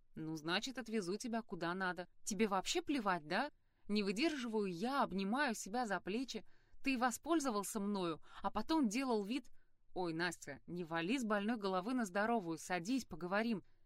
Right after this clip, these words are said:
«Не сяду, ты плохо на меня действуешь». Отворачиваюсь я, но не ухожу, а он ещё умудряется посмеиваться. Выходит из машины, встаёт рядом, но не прикасается. Неужели нельзя обнять, сделать хоть что-то, чтобы дать понять, что я тебе нужна?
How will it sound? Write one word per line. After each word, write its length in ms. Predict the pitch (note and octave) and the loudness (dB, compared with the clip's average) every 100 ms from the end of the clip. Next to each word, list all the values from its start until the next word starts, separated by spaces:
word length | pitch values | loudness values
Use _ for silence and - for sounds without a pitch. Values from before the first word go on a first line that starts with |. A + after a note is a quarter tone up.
| - | -8
«Не 200 | - C4+ | 2 2
сяду, 380 | B3+ C#4+ G#3 F3 | 4 2 0 0
ты 200 | - C#4+ | -4 -4
плохо 300 | A#3 D4 - | 0 0 2
на 80 | C4+ | 2
меня 240 | A#3+ A#3+ | 4 2
действуешь». 580 | A3+ A3+ G3 - E3 - - | 2 2 0 -2 -6 -6 -12
Отворачиваюсь 760 | - F3 F#3+ C#4 C4 A#3+ A3+ | -4 0 0 0 -2 -2 -2
я, 200 | - A3 - - - | 0 -2 -2 -14 -2
но 100 | A3 | 2
не 140 | C4 C4 | 2 2
ухожу, 540 | A#3 B3+ B3+ G#3+ F3 - | 0 -2 -2 -2 -6 -2
а 120 | F3 | 0
он 120 | C#4 | 2
ещё 340 | A3+ A3 - | 0 -2 -2
умудряется 760 | A#3 G#3 G3+ F3+ G3 C4 B3 A3 | -2 0 -2 -2 -2 -2 -2 -4
посмеиваться. 800 | A3 A3+ B3 A#3+ F3 D#3 - D3+ - - - | -2 -2 -2 -2 -2 -4 -8 -10 -12 -18 -4
Выходит 480 | G3 - E4 C4 | -4 2 0 2
из 120 | A#3 G3 | -2 -2
машины, 460 | F#3+ F#3 C#4+ C4 | -2 -2 -2 -2
встаёт 440 | F#3 F#3+ G3 B3 G#3 | -2 -4 -4 -4 -2
рядом, 340 | A#3+ C4+ A#3 - - | 0 0 -2 -4 -2
но 120 | A3 | 4
не 140 | B3+ B3+ | 4 4
прикасается. 840 | C4 - C4+ - G3+ E3 - D3 - - | 0 -4 -4 0 0 0 -4 -14 -16 -12
Неужели 400 | F#3+ G3+ G#3 C#4+ | -6 -4 0 0
нельзя 400 | A3 G3+ G3+ B3+ | 0 -2 -2 -2
обнять, 380 | G#3 F3+ A#3 G3+ | -2 0 0 0
сделать 480 | D#3+ D#3+ B3 C4+ G#3+ | -4 -4 -2 0 0
хоть 220 | - A#3 | 0 -2
что-то, 360 | - - A#3 F#3 | -2 -2 -2 -2
чтобы 300 | - G3 G3+ | -4 -2 -2
дать 300 | F3+ A#3 - | 0 -2 0
понять, 320 | G3 G3+ B3 | -2 0 -2
что 160 | - G3 | -2 -2
я 200 | A3 B3 | 0 -2
тебе 280 | G#3+ G3 | -2 0
нужна? 460 | A3+ A3 G#3 F#3 D#3 | 2 0 0 -2 -2